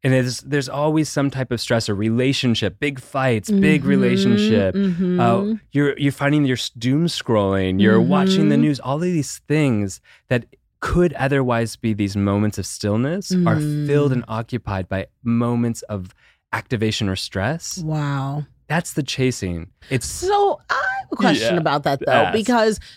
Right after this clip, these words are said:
Speaker 2: that sounds
Speaker 1: Yeah.
Speaker 2: like what I think a lot of us think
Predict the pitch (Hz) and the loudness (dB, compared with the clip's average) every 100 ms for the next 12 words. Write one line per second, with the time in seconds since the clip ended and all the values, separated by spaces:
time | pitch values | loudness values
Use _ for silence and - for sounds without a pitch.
0 | _ 208 262 294 - - 220 180 180 208 | _ -2 0 0 -4 -6 0 2 2 0
1 | 254 - - _ 104 87 196 190 180 190 | -2 -8 -16 _ -6 -2 2 0 2 0
2 | 180 196 175 170 160 170 175 165 - 160 | 0 0 2 2 2 2 0 -2 -6 -6